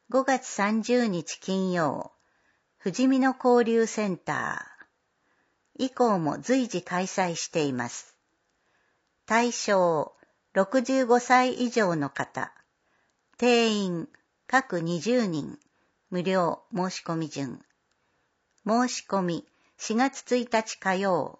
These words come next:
午前九時から、電話、ファックスで。問い合わせ、申し込み先、健康増進センター。電話、零四九、二五二、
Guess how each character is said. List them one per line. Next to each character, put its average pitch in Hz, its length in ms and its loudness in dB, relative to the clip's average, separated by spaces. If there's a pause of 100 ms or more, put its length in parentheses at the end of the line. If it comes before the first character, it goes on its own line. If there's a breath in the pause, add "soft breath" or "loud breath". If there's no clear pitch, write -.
午 247 180 2
前 226 240 2
九 - 140 -8
時 196 160 -6
か 143 160 -2
ら、 - 220 -8 (360 soft breath)
電 214 340 2
話、 180 240 0 (180)
フ - 120 -6
ァ 240 40 2
ッ - 20 0
ク - 140 -12
ス - 180 -10
で。 - 200 -12 (1200)
問 247 240 4
い 247 80 2
合 220 80 4
わ 208 120 4
せ、 - 400 -4 (140)
申 233 160 2
し - 160 -10
込 214 140 0
み 196 80 -4
先、 - 520 -6 (480)
健 254 180 2
康 247 360 4
増 226 240 2
進 220 320 -2
セ 214 160 -2
ン 190 120 -2
タ - 500 -4 (520)
ー。 190 40 -6
電 202 260 2
話、 170 260 2 (360 soft breath)
零 269 280 4
四 240 280 2
九、 175 480 -4 (180)
二 240 300 2
五 220 260 4
二、 156 340 -4